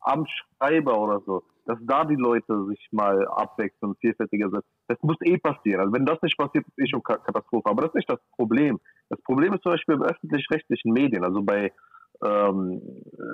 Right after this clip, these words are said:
Z D F, A R D und Co., ist ja das Problem, es beginnt da schon in der Prüfung dieser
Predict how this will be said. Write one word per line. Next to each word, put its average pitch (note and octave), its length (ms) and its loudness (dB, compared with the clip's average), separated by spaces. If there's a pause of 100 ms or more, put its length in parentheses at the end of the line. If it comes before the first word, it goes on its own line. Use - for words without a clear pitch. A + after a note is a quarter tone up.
Z C3+ 180 -4
D B2 60 2
F, B2 220 2
A B2 160 4
R A#2 60 2
D B2+ 160 0
und G#2+ 200 -4
Co., A#2+ 320 0 (460)
ist C#3 160 -2
ja D#3+ 80 4
das C#3+ 160 -2
Problem, D3 340 2
es C3 120 -4
beginnt C3+ 320 0
da - 60 0
schon C#3+ 280 -2
in B2+ 140 2
der A#2 340 2 (220)
Prüfung D#3+ 500 2
dieser G#2+ 260 2